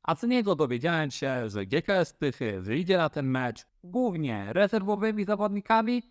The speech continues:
a także zawodnikami, których będą testować.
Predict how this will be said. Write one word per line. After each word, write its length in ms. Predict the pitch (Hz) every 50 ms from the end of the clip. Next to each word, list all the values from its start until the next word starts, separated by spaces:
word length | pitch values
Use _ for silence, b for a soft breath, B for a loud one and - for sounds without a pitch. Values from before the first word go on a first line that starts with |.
| _ _ -
a 160 | - 247 247
także 480 | - 240 233 202 175 180 196 202 185
zawodnikami, 840 | 147 175 170 135 135 120 117 131 127 - 180 175 180 175 175 160 139 -
których 480 | - _ _ 220 214 196 180 139 -
będą 280 | - 120 120 127 127 117
testować. 640 | - 120 - - 131 110 98 95 90 90 - -